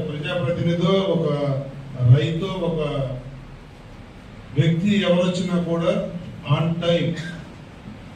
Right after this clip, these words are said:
మీరు సర్వీస్ ఇవ్వాలి అని చెప్పి మీ డిపార్ట్‌మెంట్ కూడా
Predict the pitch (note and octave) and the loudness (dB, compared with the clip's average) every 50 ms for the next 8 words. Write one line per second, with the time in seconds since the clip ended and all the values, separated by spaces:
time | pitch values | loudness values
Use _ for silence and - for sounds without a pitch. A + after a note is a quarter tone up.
0 | - - - - - D3 D3 D3+ D3 C#3+ C#3 C#3 C3 B2 A#2+ A#2 - - - - | -18 -18 -16 -8 -2 2 2 4 4 4 2 2 0 0 -2 -4 -6 -8 -6 -6
1 | - - C#3+ D3 D3+ D3+ C#3+ - - D3 D3 D3+ D3+ D3+ D3 D3+ D3+ D3 C#3 C#3 | -2 0 0 0 2 0 0 0 0 -2 0 0 2 2 2 2 0 0 0 -2
2 | C3+ C#3+ - - - D3+ D#3 - C#3 C3+ C3+ E3 E3 E3 E3 D#3+ D#3+ D#3+ D#3+ D#3+ | -2 -2 -4 -4 -2 0 0 0 0 -2 -2 0 0 0 0 -2 -2 -2 -2 -2
3 | D3+ C#3 C#3+ D3+ D3+ D3+ | -2 -2 -4 -4 -2 -2